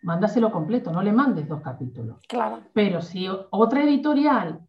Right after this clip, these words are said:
Speaker 1: que encaja en la misma línea, son competencia, etcétera, etcétera, te dice,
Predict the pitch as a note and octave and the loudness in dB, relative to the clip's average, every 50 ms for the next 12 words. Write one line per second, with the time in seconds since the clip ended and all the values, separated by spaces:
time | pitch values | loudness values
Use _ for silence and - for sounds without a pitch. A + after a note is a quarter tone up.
0 | _ _ _ G3+ F3+ F3 F3 F3 G3+ C4+ D4 - - A3+ G3 F3+ E3+ E3 F3+ G3 | _ _ _ -6 -4 -2 -2 -2 0 -2 -2 -2 -2 -2 -4 -2 -4 -4 -4 -2
1 | F#3+ A3+ A3 G3+ A3+ D4 D#4 C4+ A3 F3+ E3+ - F#3 F#3 F3+ - F3+ F3+ - F3+ | 0 0 2 2 2 4 4 4 4 2 -2 -4 -6 -8 -6 -6 -6 -8 -6 -8
2 | F3+ - C#4 D4+ D4 C4+ A3+ - - F3+ E3+ - - G3+ - A#3 A3 G#3+ G#3 - | -8 -4 -2 0 2 2 2 0 -2 -6 -8 -8 -8 -6 -6 -4 -4 -4 -6 -6
3 | C4+ B3+ - G3 D#3+ D3+ D#3 F#3 F#3 A3 A3+ - - - C3+ B2 A#2+ | -8 -6 -6 -6 -8 -8 -8 -4 0 0 0 0 -2 -6 -10 -10 -10